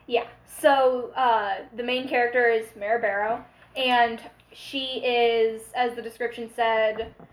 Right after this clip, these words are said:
um, a very low in the general ranks of society. And she, the entire book is from her point of view, and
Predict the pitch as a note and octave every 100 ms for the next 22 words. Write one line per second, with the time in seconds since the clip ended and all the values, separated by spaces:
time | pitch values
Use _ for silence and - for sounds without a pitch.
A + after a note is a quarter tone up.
0 | _ - A3 G#3 F#3+ F#3 C#3+ _ A#3+ A#3
1 | A#3+ A#3 A3+ G#3+ G3+ G#3 A3+ G#3+ A3+ G#3+
2 | G3+ G3+ G3 F#3+ - _ _ _ A3+ G3+
3 | G3 F#3+ A#2+ - - _ _ _ _ A#3
4 | G#3 B3+ A#3+ G#3+ G3+ F#3+ F#3+ G#3 G#3+ F#3
5 | F#3+ G3+ F#3+ - - - G#3+ G#3 G#3+ F#3+
6 | F3 F#3+ F#3 - _ _ _ _ C4+ B3+
7 | A#3+ A3+ G#3+ G#3 - _ _ _ _ -
8 | - C#4 C4+ C4 B3+ - B3 A#3+ C4+ C4
9 | B3+ B3 A#3 - A3 G#3+ A#3 C4 A#3+ A#3+
10 | B3 A#3 A3 A3 G#3 G3+ G#3+ - - _
11 | _ _ _ B3+ A#3+ A3+ A3